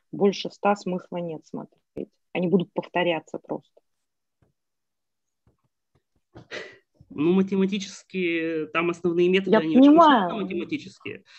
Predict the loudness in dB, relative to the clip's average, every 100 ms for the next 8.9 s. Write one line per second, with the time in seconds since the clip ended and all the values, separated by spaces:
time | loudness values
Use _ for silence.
0 | -18 -14 -10 -8 -8 -8 -10 -14 -14 _
1 | -2 4 4 4 2 4 4 6 6 4
2 | 4 2 2 2 2 4 2 0 0 0
3 | 0 -4 -4 -4 -2 2 2 2 -2 0
4 | 0 0 -4 -4 -2 0 0 2 2 4
5 | 4 2 -8 -2 -2 -2 -6 _ -4 0
6 | 0 -2 -14 -6 -6 -6 -12 _ _ _
7 | _ -6 -6 -4 -2 0 -2 -4 -8 -8
8 | -8 -12 -12 -14 -10 0 0 0 -6